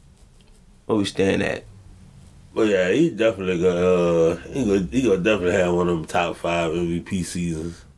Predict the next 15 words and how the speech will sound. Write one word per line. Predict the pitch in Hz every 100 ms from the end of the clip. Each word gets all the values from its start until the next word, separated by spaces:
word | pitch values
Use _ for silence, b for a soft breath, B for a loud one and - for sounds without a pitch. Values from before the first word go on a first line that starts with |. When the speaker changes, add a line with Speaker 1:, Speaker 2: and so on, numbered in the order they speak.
| -
Speaker 1:
Yeah, | 120 101 92
I, | 95 87 95
I |
definitely | 98 95 95 90 90
agree | 90
on | 90 90
that. | 92 90
Uh, | 92 95 92 92
Speaker 2:
About | 90
ten | - 113 98
years. | 92 82 - -
Speaker 1:
he | 139
might, | 135 127 -
he, | 143 156 -
I, | 131 -